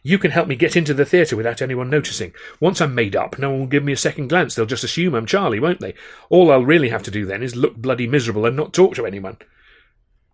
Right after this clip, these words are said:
In a fizz of excitement, the two of us headed off to the theatre without, for once, stopping off at a saloon for a stiffener. We slipped in at the stage door and climbed the stairs, with Stan lingering one landing behind me until we were sure the coast was clear.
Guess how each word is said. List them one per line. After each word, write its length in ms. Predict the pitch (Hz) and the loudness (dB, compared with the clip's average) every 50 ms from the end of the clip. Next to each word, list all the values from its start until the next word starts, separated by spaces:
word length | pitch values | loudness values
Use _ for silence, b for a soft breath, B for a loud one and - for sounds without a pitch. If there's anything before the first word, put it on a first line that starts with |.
| _ _ - | _ _ -6
In 100 | 120 123 | -6 -6
a 60 | 113 | 0
fizz 220 | - 180 170 139 | 0 0 2 2
of 80 | 139 113 | 0 -2
excitement, 500 | 120 - - 139 127 - - - 107 - | -2 -4 -6 -4 -4 -6 -8 -12 -12 -12
the 60 | - | -12
two 200 | - - 131 120 | -6 -4 -2 -2
of 120 | 113 104 | -2 -2
us 100 | 104 - | -4 -4
headed 240 | - 120 113 104 104 | -4 -6 -4 -2 -2
off 140 | 113 113 - | -4 -4 -4
to 80 | - 101 | -8 -10
the 100 | 92 92 | -10 -6
theatre 380 | - 120 110 95 - 98 85 | -2 -2 -2 -2 -4 -8 -8
without, 420 | 85 95 104 120 123 117 - - 90 | -8 -6 -6 -4 -6 -6 -8 -10 -8
for 120 | - 104 | -6 -4
once, 280 | 92 104 104 101 - - | -4 -4 -6 -6 -8 -6
stopping 320 | - - 113 - 107 98 | -4 -4 -4 -4 -4 -6
off 140 | 104 98 110 | -6 -6 -6
at 80 | 98 | -6
a 40 | 98 | -6
saloon 400 | 90 - - 110 117 131 107 95 | -6 -4 -2 -2 -2 -2 -2 -4
for 140 | 87 - 107 | -4 -6 -6
a 60 | 98 | -6
stiffener. 460 | - - 139 123 - 117 101 95 90 b b b b b b b b b b b b b b _ _ - | -2 -2 -2 -2 -2 -6 -8 -8 -8 b b b b b b b b b b b b b b _ _ -12
We 80 | 101 | -10
slipped 280 | - - 160 165 - - | -4 -2 -2 -2 0 0
in 100 | 143 131 | -2 -2
at 100 | - - | -2 -4
the 60 | 107 | -6
stage 320 | - - 127 120 113 98 - | -6 -4 -4 -4 -4 -4 -6
door 200 | 101 90 104 113 | -6 -4 -4 -4
and 120 | 107 107 | -6 -6
climbed 280 | - 120 117 123 117 101 | -6 -6 -6 -4 -6 -6
the 40 | |
stairs, 460 | 95 - - 78 82 107 113 - - 113 | -6 -6 -8 -6 -6 -6 -6 -8 -8 -10
with 100 | 104 - | -10 -8
Stan 420 | - - 123 123 131 127 120 110 | -6 -4 -2 -2 -2 -2 -4 -4
lingering 480 | 107 123 147 143 113 110 104 95 98 104 | -2 -2 -2 0 -2 -2 -2 -4 0 2
one 180 | 123 120 110 | 2 2 2
landing 420 | 110 117 123 123 117 104 117 110 107 | 0 0 -2 -2 -2 -2 -4 -4 -4
behind 360 | 113 - 135 139 131 104 92 | -4 -4 -2 -4 -4 -4 -6
me 100 | 101 90 | -8 -8
until 260 | 87 98 - 117 107 | -8 -8 -8 -6 -6
we 100 | 110 107 | -6 -6
were 100 | 101 104 | -8 -8
sure 220 | - - 113 110 | -6 -4 -4 -4
the 80 | 98 101 | -4 -6
coast 280 | - - 104 101 - - | -8 -8 -10 -10 -8 -10
was 120 | 101 - | -12 -8
clear. 320 | - 147 143 120 98 90 | -4 -2 -2 -2 -2 -4